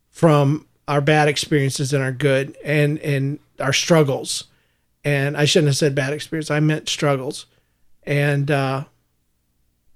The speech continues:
you know, only you can answer this question, whether you feel like it's something that you can handle. But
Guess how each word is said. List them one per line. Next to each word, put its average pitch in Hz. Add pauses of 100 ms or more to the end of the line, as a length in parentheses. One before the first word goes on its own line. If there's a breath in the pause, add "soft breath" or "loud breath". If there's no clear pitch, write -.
(800)
you 151
know, 147
only 190
you 196
can 196
answer 185
this 160
question, 131 (720)
whether 147
you 147
feel 170
like 147
it's 147
something 151
that 139
you 160
can 147
handle. 160 (840)
But 143